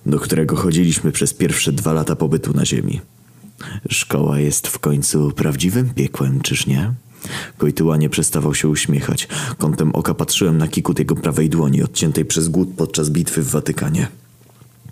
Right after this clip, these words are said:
Nasze pierwsze spotkanie. „Po co nas tutaj przyprowadziłeś?” spytał nieśmiało Archanioł Michał.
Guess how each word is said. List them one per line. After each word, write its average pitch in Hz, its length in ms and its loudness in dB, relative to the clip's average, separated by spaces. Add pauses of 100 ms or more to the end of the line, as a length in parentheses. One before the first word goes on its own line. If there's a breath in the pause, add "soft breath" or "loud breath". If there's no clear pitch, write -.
(120)
Nasze - 240 -2
pierwsze - 400 -4
spotkanie. - 540 -4 (1500 loud breath)
„Po 85 120 0
co - 200 0
nas 76 300 2
tutaj 71 500 -2 (140)
przyprowadziłeś?” 73 840 0 (480 loud breath)
spytał 80 400 0
nieśmiało 76 520 2
Archanioł 78 380 2
Michał. 73 360 0